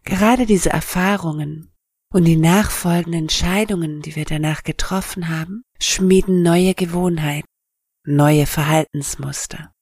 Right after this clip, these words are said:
Teilweise bleiben die über Jahre und Jahrzehnte bestehen, ohne dass wir uns dessen bewusst sind. Wir wissen möglicherweise heute nicht, weshalb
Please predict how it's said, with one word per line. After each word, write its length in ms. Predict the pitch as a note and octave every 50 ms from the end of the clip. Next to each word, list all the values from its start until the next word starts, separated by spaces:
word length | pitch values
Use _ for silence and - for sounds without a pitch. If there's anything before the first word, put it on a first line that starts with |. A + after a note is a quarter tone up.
| _ _ _ _ _
Teilweise 560 | - D#3 F3 E3+ D#3+ D3+ D3+ D3 D3 D3 D#3
bleiben 400 | - - D3+ C#3+ D3 D3+ D#3 D3+
die 300 | - E3+ F3+ G3 G3+ G3+
über 160 | - E3+ - D#3+
Jahre 580 | D#3 D3+ D#3+ D#3+ F3+ - - - - E3 D#3+
und 80 | D#3 D#3
Jahrzehnte 920 | D#3 D3+ D3+ - - - - F#3+ F3+ F#3 F#3+ F#3+ - - D3+ D3 D3 - - _ _ _ _
bestehen, 800 | - E3 - - - - - F#3+ F#3 F#3 F3 D#3 D3+ D3+ D3+ D#3 - _ _ _ _ _ _ _ _
ohne 360 | - B3 B3+ C4 B3 A3+ G3
dass 200 | F3+ E3+ D#3+ -
wir 100 | F3+ E3
uns 160 | D#3+ E3 - -
dessen 280 | E3 D#3+ - E3+ D#3+
bewusst 520 | E3 D#3+ D3+ D#3+ F3+ G3 - - - - -
sind. 240 | - D#3 D3 D#3+ - _
Wir 120 | D#3 D#3+
wissen 360 | E3 F#3+ F#3 - - F#3+ E3+ E3
möglicherweise 720 | D#3 D3+ - D#3 D3+ - D#3+ D#3 D#3 D3+ D3+ - D3+ D3+
heute 320 | D#3 D#3+ E3 - - D#3+
nicht, 340 | D3+ D#3+ D#3+ - - - -
weshalb 480 | D3+ - - - F#3 G3+ G3 F3 D3+